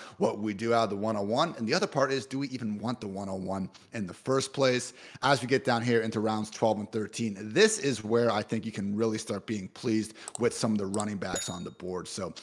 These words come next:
Tank Bigsby, Jaylen Warren, Tajay Spears, Jerome Ford. I think there is a rather massive drop off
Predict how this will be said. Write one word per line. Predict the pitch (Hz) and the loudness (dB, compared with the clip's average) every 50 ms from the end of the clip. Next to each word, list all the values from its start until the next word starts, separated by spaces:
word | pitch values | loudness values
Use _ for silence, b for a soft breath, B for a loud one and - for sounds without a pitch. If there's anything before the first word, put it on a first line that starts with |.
| - - - - | -18 -18 -14 -2
Tank | - 143 135 120 - - | 0 2 2 2 2 2
Bigsby, | 127 123 120 104 92 120 113 110 104 90 | 2 4 2 0 -2 -2 -2 -2 -2 -4
Jaylen | - - 107 113 120 120 117 113 107 | -4 -2 -2 0 0 0 0 2 2
Warren, | 107 110 113 110 107 107 101 | 2 2 2 2 0 0 -2
Tajay | - - - 104 107 113 104 113 110 104 | -4 -2 0 2 2 2 2 2 2 0
Spears, | - - - 107 107 104 101 95 | 0 -2 -2 -2 0 0 -2 -4
Jerome | - 101 101 101 101 101 98 | -6 -6 -4 -4 -4 -4 -6
Ford. | - - 107 107 110 110 104 - B B B B B | -6 -2 0 2 2 2 2 -2 B B B B B
I | - 139 175 | 4 4 4
think | 196 160 | 4 4
there | - 143 139 | 4 4 4
is | 135 127 104 | 4 4 4
a | 120 113 | 2 2
rather | 110 117 117 117 107 113 104 | 4 4 2 2 2 0 0
massive | 101 101 104 113 113 113 113 110 - 117 104 95 | 0 0 0 0 0 0 -2 -2 -2 -4 -4 -4
drop | 90 113 104 101 101 98 - 101 | -4 -4 -2 -2 -2 -2 -4 -4
off | 98 95 - | -4 -6 -8